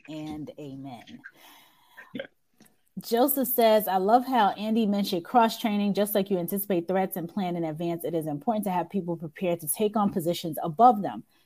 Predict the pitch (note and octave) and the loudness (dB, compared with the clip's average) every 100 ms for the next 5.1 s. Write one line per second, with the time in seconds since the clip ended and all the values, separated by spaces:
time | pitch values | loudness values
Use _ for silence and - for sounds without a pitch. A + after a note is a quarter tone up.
0 | _ F#3+ G3 G3+ G#3+ F#3+ D#3 D3+ - G#3+ | _ -4 -2 0 0 0 -2 -4 -4 -2
1 | G#3 A3+ F3 F#3+ F3+ E3 E3 F3 - D#3+ | 0 -2 0 0 0 -2 -2 -2 -2 -4
2 | - B3+ A#3 A3+ D#3 D3+ - G3 G3+ E3+ | 2 4 6 2 -2 -2 0 0 2 0
3 | E3+ D#3 D#3 D#3+ C#3+ - - F#3+ G#3 G3+ | 0 -4 -4 -4 -6 -10 -6 -2 0 0
4 | - F#3 - F3+ C#3+ D3+ E3 - D3+ D3 | -2 -2 -2 0 -2 -2 -2 -2 -4 -4
5 | - | -8